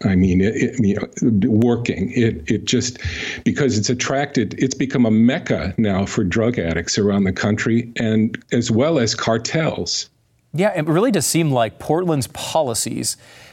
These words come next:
Speaker 2: have operated as an incentive structure to bring people to the city to do drugs without consequences, to commit crimes without consequences,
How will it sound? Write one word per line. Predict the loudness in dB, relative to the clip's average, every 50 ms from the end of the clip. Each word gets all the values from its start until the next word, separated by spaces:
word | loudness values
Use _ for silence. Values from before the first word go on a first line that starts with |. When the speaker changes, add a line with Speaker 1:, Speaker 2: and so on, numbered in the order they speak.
| _
Speaker 2:
have | -10 -6 -4 -2 -2 -2 0 0 0 0 0 -2 -4 -8 -14 -18 _ _ _ -12 -12 -10 -8 -10 -10 -10 -12 -14 -14 -12 -12 -8 -4
operated | -2 -2 -2 0 2 2 2 4 2 2 2
as | 0 0 0 0
an | 0 0
incentive | 0 0 0 0 0 0 2 2 0 0 0 -2 -4 -2
structure | -4 -2 -2 -2 -2 -2 -4 -4 -4 -4 -4 -8 -10 -10
to | -4 0 2 2 2
bring | 2 2 2 2 2 2 4 2 2
people | 0 0 -2 -2 -2 0 0 0 0 0
to | -2 -2 0 0 2 2
the | 2 0
city | 0 0 2 2 2 2 0 0 0 -2 -4 -6 -16 -20 -20 -16 -6
to | -2 0 0 0
do | 0 2 2 4 4 4
drugs | 4 4 4 2 2 0 0 -2
without | -2 2 2 2 0 0
consequences, | -2 -2 -2 -2 -4 -6 -4 -4 -4 -4 -2 -2 -2 -4 -4 -6 -12 -20 -14 -4
to | -2 -2 -2
commit | 0 0 0 0 0 -2 -4
crimes | -8 -2 0 0 2 2 2 0 0 0
without | 2 2 2 2
consequences, | 2 0 -2 -2 -2 -4 -2 -2 -2 -2 0 -2 -4 -4